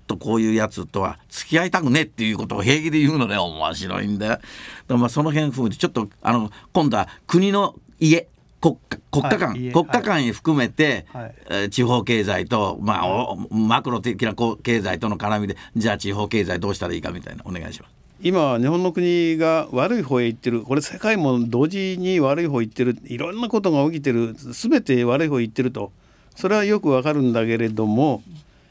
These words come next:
Speaker 2: 一億総中流って言われた日本から、これから差別、差別、格-、格差とか、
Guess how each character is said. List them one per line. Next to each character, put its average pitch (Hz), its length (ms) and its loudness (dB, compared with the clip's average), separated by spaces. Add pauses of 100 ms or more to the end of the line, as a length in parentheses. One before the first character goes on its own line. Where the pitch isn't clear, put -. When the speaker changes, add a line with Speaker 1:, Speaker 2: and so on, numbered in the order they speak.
(480)
Speaker 2:
一 180 260 2
億 160 200 0
総 185 300 2
中 220 340 2
流 131 420 4
っ 117 40 -2
て - 300 -4
言 139 120 4
わ 151 120 4
れ 156 80 0
た 156 160 0
日 147 100 4
本 160 260 2
か 143 120 4
ら、 127 120 0
こ 139 100 -2
れ 175 100 0
か 185 140 2
ら 180 220 -2 (180)
差 202 200 -2
別、 151 240 -2
差 160 140 -2
別、 139 220 -6 (240)
格-、 175 380 -8
格 175 220 -6
差 131 200 -4
と 127 100 -8
か、 110 240 -2